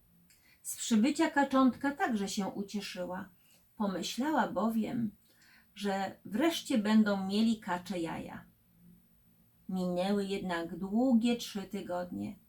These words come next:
a kaczątko nie zniosło ani jednego jajka. Kot i kura zaczęli mu dogryzać, a że byli na gospodarstwie już parę długich lat,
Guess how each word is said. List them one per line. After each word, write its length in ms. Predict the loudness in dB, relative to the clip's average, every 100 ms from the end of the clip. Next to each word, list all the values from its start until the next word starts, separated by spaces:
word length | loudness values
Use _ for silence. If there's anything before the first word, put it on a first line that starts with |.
| _ _ _ -20 -8
a 80 | -6
kaczątko 840 | -4 -4 0 2 2 0 -2 -4 -6 _ -2
nie 260 | 0 2
zniosło 580 | 2 2 0 -4 -6 -6 -4
ani 320 | -2 2 2
jednego 380 | 2 -2 -2 0
jajka. 560 | 0 -2 -6 -8 -14 -14 -20 -20 _ _ _ _ _ _ _ _ _ -20 _ _
Kot 340 | 2 2 2 -2
i 140 | -4 -4
kura 420 | -4 -4 -4 -6 -12 _
zaczęli 480 | -4 -2 0 4 6
mu 140 | 6
dogryzać, 760 | 6 4 4 4 2 -8 -12 -20 -20 _ _ _ -4
a 100 | 2
że 140 | 2
byli 260 | 4 4 4
na 120 | 4
gospodarstwie 800 | 0 -4 0 2 2 0 -4 -6
już 240 | -6 -12 -8 2
parę 440 | 4 6 6 6
długich 460 | 4 2 2 -2 -2
lat, 360 | 0 0 -4